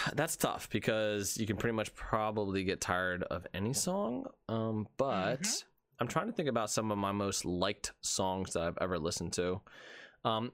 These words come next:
Speaker 1: I know that when I had an iPod, <clears throat> um,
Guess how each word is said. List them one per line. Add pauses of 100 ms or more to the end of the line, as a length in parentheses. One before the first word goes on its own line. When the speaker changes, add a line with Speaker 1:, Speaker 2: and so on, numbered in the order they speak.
(120)
Speaker 1:
I
know
that
when
I
had
an (100)
iPod, (140)
<clears throat> (1800)
um,